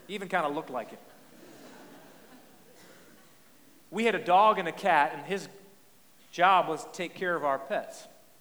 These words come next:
But that's not what happened, because the cat had obviously been taking care of itself on our beds as a litter box for the last three weeks. We didn't have running, uh, we didn't have electricity or running water. It took my mom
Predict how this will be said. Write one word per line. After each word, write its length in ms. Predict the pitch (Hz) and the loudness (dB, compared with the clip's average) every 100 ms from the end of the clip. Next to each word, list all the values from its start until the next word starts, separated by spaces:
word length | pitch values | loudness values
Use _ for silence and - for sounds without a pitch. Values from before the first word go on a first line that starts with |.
| - - - - - - - - | -20 -20 -20 -20 -20 -20 -20 -16
But 120 | - | 0
that's 220 | 190 247 | 2 2
not 120 | 262 | 2
what 100 | 233 | 2
happened, 360 | 196 185 143 127 | 2 0 0 -12
because 300 | 135 170 151 | -8 -8 -8
the 120 | 143 | -10
cat 400 | - - 214 196 | -12 0 2 2
had 100 | 151 | 2
obviously 320 | 156 170 - | 0 0 -6
been 100 | 147 | -12
taking 240 | - 180 175 | -8 -8 -8
care 180 | 170 156 | -6 -4
of 80 | |
itself 460 | 175 196 170 147 147 | -4 -8 -2 -2 -2
on 200 | 151 156 | -4 -2
our 140 | 151 139 | 0 -2
beds 500 | 151 170 139 - - | 0 0 -2 -6 -10
as 180 | 143 135 | -10 -8
a 60 | |
litter 240 | 135 175 156 | -8 -6 -2
box 320 | 131 131 - | -2 -2 -6
for 80 | 139 | -12
the 100 | 131 | -4
last 400 | 139 143 139 - | 0 0 -2 -12
three 200 | 143 131 | -12 -12
weeks. 420 | 147 117 - - - - - - - - - - - - | -14 -16 -20 -20 -20 -20 -20 -20 -20 -20 -20 -20 -20 -20
We 220 | 123 151 247 | -14 -8 -8
didn't 160 | 226 | -2
have 200 | 202 190 | -2 -2
running, 300 | 190 190 180 - | -2 -4 -8 -8
uh, 220 | 156 131 127 | -2 -2 -2
we 120 | 208 | -6
didn't 140 | 226 | -4
have 160 | 185 170 | -2 -2
electricity 600 | 165 170 - 196 139 120 - - - _ | -2 -6 -6 -12 -12 -16 -18 -20 -20 _
or 120 | 151 139 | -10 -6
running 300 | 147 139 143 | -4 -6 -4
water. 260 | 160 131 - - - - - - - - - | -4 -4 -8 -18 -20 -20 -20 -20 -20 -20 -18
It 80 | - | -8
took 160 | 220 | -6
my 160 | 196 180 | -2 -2
mom 340 | 170 170 165 | 0 0 0